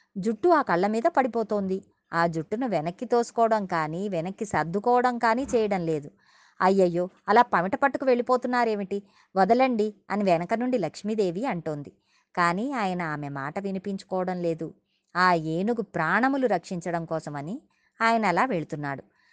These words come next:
ఒక్కనాడు పూజ చేయని ఏనుగు ఒక్కసారి శరణాగతి చేస్తే అది పెట్టిన నియమమునకు స్వామి లొంగిపోయాడు. స్వామి ఎంత సౌజన్యమూర్తియో కదా.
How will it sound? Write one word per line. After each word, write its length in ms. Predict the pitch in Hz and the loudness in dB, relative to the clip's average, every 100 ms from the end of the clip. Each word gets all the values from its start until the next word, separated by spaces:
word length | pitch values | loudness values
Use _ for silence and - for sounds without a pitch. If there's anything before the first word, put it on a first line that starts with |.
| _ _ 180 | _ _ -2
ఒక్కనాడు 640 | 175 - 220 233 254 285 | -2 2 4 6 4 4
పూజ 420 | 254 240 202 190 | 0 -2 0 0
చేయని 240 | 185 170 156 | 0 -2 -4
ఏనుగు 600 | 151 175 196 165 202 285 _ 165 | -4 -2 -2 -2 -8 -10 _ -8
ఒక్కసారి 680 | 165 _ - 196 147 156 208 | -8 _ -8 -4 -6 -4 -4
శరణాగతి 680 | - 147 170 208 226 233 202 | -4 -4 0 0 0 -2 -4
చేస్తే 380 | 160 143 - 202 _ _ _ - | -6 -6 -8 -10 _ _ _ -4
అది 160 | 185 208 | -2 0
పెట్టిన 420 | 185 170 240 240 | 0 -2 -2 -2
నియమమునకు 720 | 165 170 220 262 269 269 247 | -2 -2 0 0 0 -2 -2
స్వామి 540 | - 165 156 170 160 | -4 -2 -2 -2 -4
లొంగిపోయాడు. 680 | 214 160 160 160 151 143 139 - _ _ _ | -2 -2 -4 -6 -6 -6 -8 -16 _ _ _
స్వామి 400 | - 180 156 156 | -8 -2 0 0
ఎంత 240 | 170 165 175 | -4 -4 -6
సౌజన్యమూర్తియో 1000 | 175 147 156 175 185 185 185 - 190 185 | -4 -4 -2 -2 -2 -4 -6 -4 -2 -2
కదా. 260 | 180 185 | -2 -6